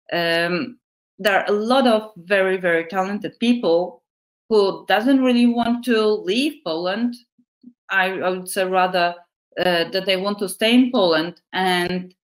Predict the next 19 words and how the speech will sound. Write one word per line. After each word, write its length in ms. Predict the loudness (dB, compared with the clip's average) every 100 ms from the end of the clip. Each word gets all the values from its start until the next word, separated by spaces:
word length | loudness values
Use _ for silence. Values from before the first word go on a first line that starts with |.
| _ _ _ -6
uh, 480 | -2 0 0 0 -2 -6 -14 -6
contribute 640 | 2 4 4 0 -2 -4 -6
to 80 | -4
the 320 | 0 0 -2 -2
development, 760 | 0 2 0 -2 0 0 -2 -4
because 480 | -2 -4 -6 -18 _ _ _ _
I 260 | 0 0 0 -4
know 720 | 0 2 2 2 0 -2 -6 -16 _ -2
by, 280 | -2 -4 -12 _ _
by 320 | -4 -4 -6 -16 _ _ -14
experience 640 | -12 -2 0 2 0 -4 -4
that 160 | -4 0
there 240 | 2 2
are 40 | 0
huge 540 | -6 -2 -2 -2 -4
possibilities 720 | -8 -6 -6 -4 -6 -10 -14
here 200 | -6 -4
in 180 | -4 -4
Poland. 460 | -4 -4 -4 -8